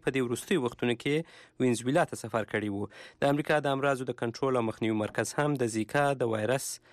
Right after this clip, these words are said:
دغه مورد تایید کړی دی. دغه مرکز امریکا غږ ته په یوه استول سوي برېښنالیک کې ویلي دی چې دوی د لابراتواري ازموینو له طریقه دا تاییدوي چې په امریکا کې د زیکا د ویروس لومړنۍ پیښه په یو کس کې چې هغه هیوادونو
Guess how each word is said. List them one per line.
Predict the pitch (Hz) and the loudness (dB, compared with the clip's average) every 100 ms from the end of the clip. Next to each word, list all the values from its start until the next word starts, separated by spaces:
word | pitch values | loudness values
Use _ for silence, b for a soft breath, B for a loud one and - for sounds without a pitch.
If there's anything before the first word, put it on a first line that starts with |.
| B B B - 107 | B B B -6 0
دغه | 135 151 | 2 2
مورد | 127 127 131 | 2 0 -4
تایید | - 123 - | -6 -6 -4
کړی | 120 107 95 | -4 -4 -6
دی. | 101 B B - | -10 B B -2
دغه | 113 107 | 2 2
مرکز | 110 - 147 147 | 2 0 0 0
امریکا | 139 143 139 | 0 -2 -2
غږ | 147 - | -2 -4
ته | - | -2
په | 127 | 0
یوه | 117 | 0
استول | - 113 - | 0 -2 0
سوي | 131 120 | -2 0
برېښنالیک | 110 - 110 120 | -2 0 0 0
کې | - 107 | -2 0
ویلي | 147 151 | 0 0
دی | 151 - | -2 -2
چې | 170 170 b b b b - 117 | -2 -2 b b b b -8 0
دوی | 156 170 | 2 2
د | 147 | 2
لابراتواري | 139 123 117 - 120 139 156 - | 2 2 0 0 -2 -2 -2 -2
ازموینو | 104 117 127 113 | 0 2 4 2
له | 113 | 0
طریقه | 113 135 - | 0 -2 0
دا | 123 117 | -2 -2
تاییدوي | 135 113 117 170 | -4 -2 0 0
چې | 175 - | 0 0
په | 147 | 0
امریکا | 147 - 165 | 0 0 0
کې | - | 0
د | 139 | -4
زیکا | 123 120 143 139 | -4 0 2 2
د | 127 113 | 2 0
ویروس | 113 127 156 - - | 2 2 0 -2 -4
لومړنۍ | 120 110 107 113 - | -2 0 2 0 0
پیښه | 160 160 165 160 - | -2 0 2 0 0
په | 110 | -4
یو | 110 | -2
کس | 165 165 | -2 -2
کې | - - | -6 -8
چې | - 180 151 | -2 -2 0
هغه | 123 127 | 0 2
هیوادونو | 113 117 120 190 | 2 0 2 2